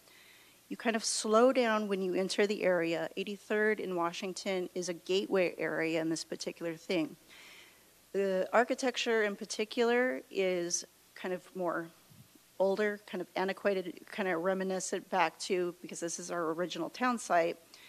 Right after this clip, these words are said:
it's, it's, um, harkens back to that character.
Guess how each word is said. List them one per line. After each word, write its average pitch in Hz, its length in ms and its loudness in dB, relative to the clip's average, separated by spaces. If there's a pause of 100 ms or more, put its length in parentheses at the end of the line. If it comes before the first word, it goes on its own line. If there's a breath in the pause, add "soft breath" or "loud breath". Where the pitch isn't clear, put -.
(160 loud breath)
it's, - 280 -2
it's, - 380 0 (120)
um, 160 340 -6 (340)
harkens 190 440 0
back 160 260 2
to 185 160 -4
that 147 260 -4
character. - 600 -2